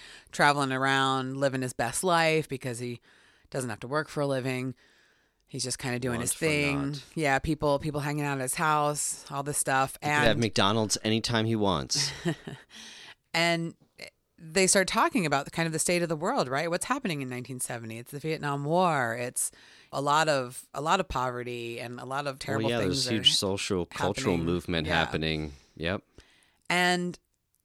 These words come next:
Speaker 1: he didn't wanna sit by. He didn't wanna just sit there and do nothing. He didn't wanna be like, "I'm just gonna take my money and, you know, watch this all happen."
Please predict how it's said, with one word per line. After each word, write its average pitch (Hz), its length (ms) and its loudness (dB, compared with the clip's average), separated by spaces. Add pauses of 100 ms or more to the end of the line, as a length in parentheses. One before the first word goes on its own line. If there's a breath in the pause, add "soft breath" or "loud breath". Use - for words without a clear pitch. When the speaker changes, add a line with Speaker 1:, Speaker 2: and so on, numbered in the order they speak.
Speaker 1:
he 196 300 2
didn't 196 280 2
wanna 180 280 4
sit 170 260 2
by. 147 440 2
He 156 160 -2
didn't 180 200 0
wanna 160 220 2
just 151 200 0
sit 170 180 -2
there 131 180 2
and 131 120 -4
do 135 120 -2
nothing. 139 420 -4
He 127 100 -10
didn't 135 180 -2
wanna 135 200 -2
be 127 180 -6
like, 117 300 -4
"I'm 117 180 -4
just 123 200 -4
gonna 127 380 -6 (340)
take - 180 -8
my 123 120 -8
money 123 340 -8
and, 120 320 -10
you 131 100 -10
know, 120 380 -10
watch 123 320 0
this - 140 0
all 120 120 2
happen." 120 560 -2